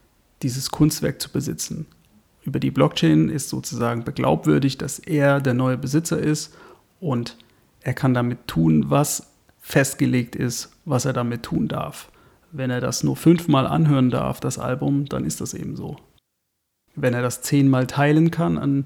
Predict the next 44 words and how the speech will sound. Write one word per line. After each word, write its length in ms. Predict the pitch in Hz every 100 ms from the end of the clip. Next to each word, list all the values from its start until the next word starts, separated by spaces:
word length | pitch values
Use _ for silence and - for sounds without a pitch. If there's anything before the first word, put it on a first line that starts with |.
| - _
zehn 280 | - 143 135
verschiedene 400 | 135 135 127 120
Freunde, 440 | - 131 135 143
dann 180 | 135 147
kann 180 | - 131
er 60 |
das 180 | - -
zehnmal 340 | - 127 127 131
teilen 380 | - 135 131
und 140 | 135 131
danach 260 | 131 127
ist 160 | 135 -
Ende. 380 | - 139 135 - - _ _ _ _ _ _ _ -
Ja, 220 | 131 135
und 160 | 139 127
das 120 | 135
ist 140 | 139
im 120 | 135
Prinzip 300 | 135 123 123
auch 140 | 131 127
schon 180 | - 120
das 180 | 120
ganze 280 | - 127 -
Geheimnis 640 | 127 120 123 127 123 - - - - - - _ _ _
hinter 300 | - 131 135
den 180 | 131 139
N 80 |
F 160 | 135 135
Ts. 480 | - 151 151 - - -
Ich 220 | 160 123
habe 100 | 131
das 160 | 123
hier 180 | - 143
und 140 | 139 127
da 400 | 123 127 127 -
stark 540 | - - 147 143 143 -
vereinfacht 680 | 139 131 147 - 143 -
natürlich. 540 | 143 131 147 135 131 - - - _ -
Ähm, 280 | 135 120 120
es 180 | 135 156
ist 280 | - -
im 120 | 160 139
Detail 320 | 135 135 127
dann 260 | 127 127